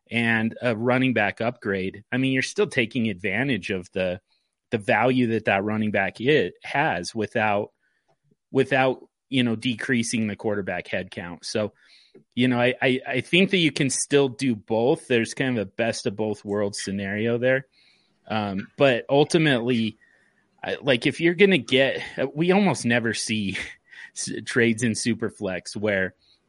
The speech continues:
you know, a quarterback goes one way and doesn't come back the other way. You almost never see it.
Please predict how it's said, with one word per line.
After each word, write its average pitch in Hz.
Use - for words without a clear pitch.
you 117
know, 110
a 104
quarterback 120
goes 113
one 110
way 107
and 98
doesn't 101
come 113
back 104
the 98
other 95
way. 92
You 131
almost 151
never 120
see 101
it. 92